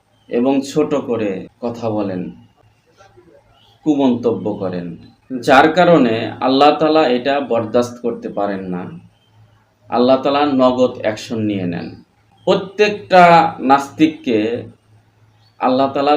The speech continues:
দুনিয়ার বুকেই অপমানিত করছেন। যারাই শোনে তারাই নাস্তিকদেরকে গালি দেয়, কুলাঙ্গার বলে, বেজম্মা বলে, জারজ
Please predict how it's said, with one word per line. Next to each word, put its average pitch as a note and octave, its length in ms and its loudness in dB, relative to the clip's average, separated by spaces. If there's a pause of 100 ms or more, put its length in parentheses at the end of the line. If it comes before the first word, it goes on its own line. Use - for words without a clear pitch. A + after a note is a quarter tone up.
(120)
দুনিয়ার B2+ 420 2
বুকেই A#2 340 -6 (600)
অপমানিত A#2 580 -4 (160)
করছেন। - 400 -10 (1800)
যারাই C3+ 540 8
শোনে B2 300 2 (640)
তারাই C3+ 340 4
নাস্তিকদেরকে A#2+ 680 -4 (120)
গালি G#2+ 280 0
দেয়, F#2 180 -4 (180)
কুলাঙ্গার A#2+ 600 2
বলে, F#2 220 -6 (200)
বেজম্মা B2 500 2 (100)
বলে, F2+ 220 -6 (880)
জারজ C#3 300 4